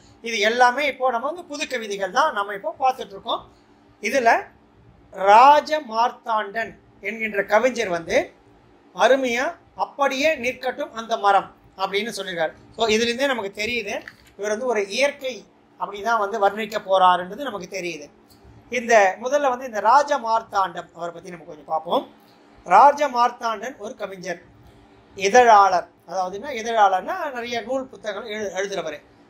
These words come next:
கவிதை தொகுப்பாளர், கவிதை திறனாய்வாளர் என பன்முக திறன்களை பெற்றவர். கொல்லிப்பாவை என்னும் சிற்றிதழை நடத்தியவர்.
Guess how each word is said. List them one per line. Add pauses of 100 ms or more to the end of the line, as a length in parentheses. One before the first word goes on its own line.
(180)
கவிதை
தொகுப்பாளர், (360)
கவிதை (140)
திறனாய்வாளர்
என
பன்முக
திறன்களை
பெற்றவர். (1700)
கொல்லிப்பாவை
என்னும் (460)
சிற்றிதழை (120)
நடத்தியவர்.